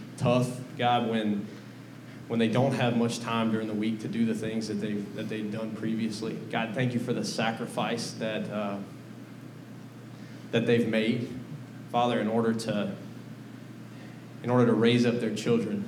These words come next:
And, and Lord, I pray that, uh, that God, as we, as they step forward in life, Lord, and, and as their children grow, Lord, that, that they would, that they would continue to lead them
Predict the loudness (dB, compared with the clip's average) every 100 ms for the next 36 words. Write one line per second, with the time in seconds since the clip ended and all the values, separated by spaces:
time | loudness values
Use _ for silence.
0 | -6 -4 0 0 2 4 6 6 6 4
1 | 6 6 6 4 2 2 2 2 -2 -8
2 | -14 -14 -16 -16 -16 -16 -16 -16 -16 -16
3 | -14 -16 -16 -14 -14 -14 -14 -14 -10 -2
4 | 4 6 6 6 6 6 6 0 -4 -10
5 | -12 -14 -16 -16 -16 -16 -16 -12 -2 2
6 | 4 4 2 4 6 6 6 6 4 4
7 | 2 0 0 0 0 2 2 2 2 2
8 | 2 2 4 2 0 2 4 2 -2 -8
9 | -12 -4 2 4 6 6 4 0 -2 2
10 | 6 8 8 6 0 -4 -8 -12 -10 -2
11 | 4 6 4 2 4 6 6 4 4 6
12 | 6 6 4 2 2 -2